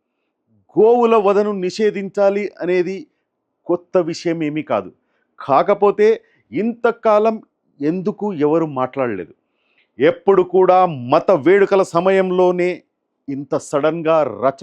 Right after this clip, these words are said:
చేస్తారు. ఎందుకని? బక్రీద్ దగ్గరకు వచ్చింది కాబట్టేనా ఇదంతా చేస్తున్నారా? ఈ విషయాలన్నీ షార్ట్గా, క్లియర్గా ఈ ఎపిసోడ్లో మాట్లాడేసుకుందాం. హలో, హాయ్, నమస్తే, నేను మీ దేవ్. ఇప్పుడు నన్ను మీరు ఒక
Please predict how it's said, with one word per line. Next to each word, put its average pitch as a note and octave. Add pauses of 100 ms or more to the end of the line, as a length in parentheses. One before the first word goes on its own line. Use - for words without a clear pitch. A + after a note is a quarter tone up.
(120)
చేస్తారు. A2+ (180)
ఎందుకని? A3+ (760)
బక్రీద్ G3
దగ్గరకు G3
వచ్చింది G3
కాబట్టేనా F3+ (520)
ఇదంతా D#3+
చేస్తున్నారా? E3 (800)
ఈ A#3+ (180)
విషయాలన్నీ A#3 (280)
షార్ట్గా, A#3+ (180)
క్లియర్గా G#3+ (480)
ఈ F#3
ఎపిసోడ్లో F#3
మాట్లాడేసుకుందాం. A#2 (460)
హలో, B3
హాయ్, G#3+
నమస్తే, A3 (260)
నేను F#3+
మీ G#3
దేవ్. F#3 (1400)
ఇప్పుడు D4+
నన్ను C#4
మీరు C4+
ఒక C4